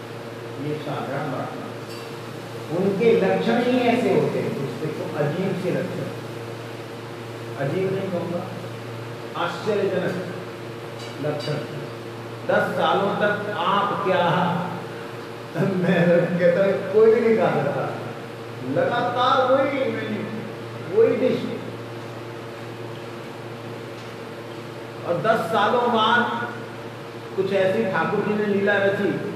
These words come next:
जब सब कुछ थोड़ा पलटी मारा तो डॉक्टर ने पूछा महाराज जी का मेन्यू खाने का क्या है, तो जो बनाने वाले थे उनसे, "महाराज ये है, ये।"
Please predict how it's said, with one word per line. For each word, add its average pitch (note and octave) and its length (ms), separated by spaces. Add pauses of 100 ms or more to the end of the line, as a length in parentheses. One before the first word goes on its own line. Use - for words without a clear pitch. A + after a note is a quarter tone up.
(580)
जब F3+ 220
सब F#3+ 220
कुछ G3+ 260
थोड़ा F3 140
पलटी F3 480
मारा F#3 500 (600)
तो D#3 120
डॉक्टर F3+ 320
ने F#3+ 80
पूछा F3+ 320
महाराज D#3+ 440
जी E3 60
का D#3+ 140
मेन्यू E3 560
खाने E3+ 260
का F3 260
क्या F#3 160
है, - 560 (720)
तो F3 100 (500)
जो E3 60
बनाने D#3+ 500
वाले F3+ 140
थे F3 120
उनसे, F3 200
"महाराज - 400
ये D3+ 60
है, - 220
ये।" C#3+ 60